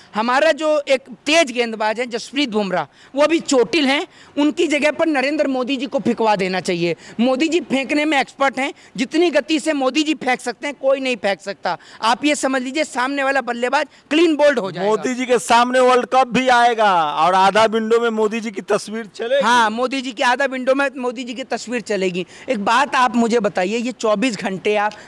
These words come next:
Speaker 1: मोदी, मोदी, मोदी करके आप थकते नहीं हैं? शर्म वरम क्या
Speaker 2: अरे,
Speaker 1: आपको चीज
Speaker 2: आपको
Speaker 1: है
Speaker 2: भी
Speaker 1: नहीं?
Speaker 2: खाना मिल रहा है मोदी जी की कृपा से।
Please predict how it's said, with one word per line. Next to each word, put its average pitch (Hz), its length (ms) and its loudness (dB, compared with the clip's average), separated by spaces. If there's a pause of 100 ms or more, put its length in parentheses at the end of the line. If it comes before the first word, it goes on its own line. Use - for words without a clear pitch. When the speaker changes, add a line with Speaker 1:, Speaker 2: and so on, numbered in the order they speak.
Speaker 1:
मोदी, 233 340 2
मोदी, 226 360 0
मोदी 220 320 -2 (120)
करके 247 160 -4
आप 220 260 0 (140)
थकते 349 320 -2
नहीं 330 200 0
हैं? 151 100 -6 (260)
शर्म 294 280 2
वरम 302 200 2
क्या 294 180 0
Speaker 2:
अरे, 180 100 -4
Speaker 1:
आपको 202 280 2
चीज 240 80 -16
Speaker 2:
आपको 214 80 0
Speaker 1:
है 214 60 4
Speaker 2:
भी 220 80 0
Speaker 1:
नहीं? 180 100 -4
Speaker 2:
खाना 208 380 2
मिल 214 160 0
रहा 226 140 4
है 226 60 6
मोदी 220 280 2
जी 214 140 -4
की - 120 -6
कृपा 202 440 -6
से। 147 340 -12